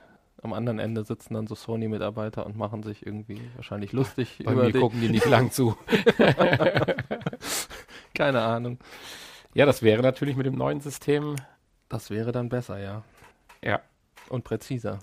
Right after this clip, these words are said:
Speaker 2: Während es dann die Lichtstrahlen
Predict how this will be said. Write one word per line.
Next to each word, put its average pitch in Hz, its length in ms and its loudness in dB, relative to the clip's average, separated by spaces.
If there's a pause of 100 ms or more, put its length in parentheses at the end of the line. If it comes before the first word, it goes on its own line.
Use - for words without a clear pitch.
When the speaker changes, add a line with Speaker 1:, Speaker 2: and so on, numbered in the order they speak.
(120)
Speaker 2:
Während 110 640 -2
es - 560 -10 (100)
dann 107 300 -6
die 104 340 -8 (640)
Lichtstrahlen 104 880 -6